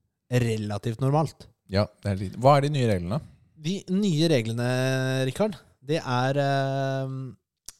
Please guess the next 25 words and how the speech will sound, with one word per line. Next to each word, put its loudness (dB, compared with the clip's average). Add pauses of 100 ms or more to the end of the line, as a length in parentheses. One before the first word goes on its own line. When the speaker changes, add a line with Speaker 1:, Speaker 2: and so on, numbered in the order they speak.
(520)
Speaker 1:
ok. -4 (1300)
Når 2
du 2
set-, -6
når -2
du 2
skal, 2
eh, 2 (320)
legge -2
deg -2
ned -2 (120)
på -10
benken, -4 (180)
Speaker 2:
Mm. -4
Speaker 1:
så -2
har 2
du 0 (600)
ikke -8
lov 4 (260)
til -2
å 0
ha 0
beina -6 (100)
oppå -10
benken -8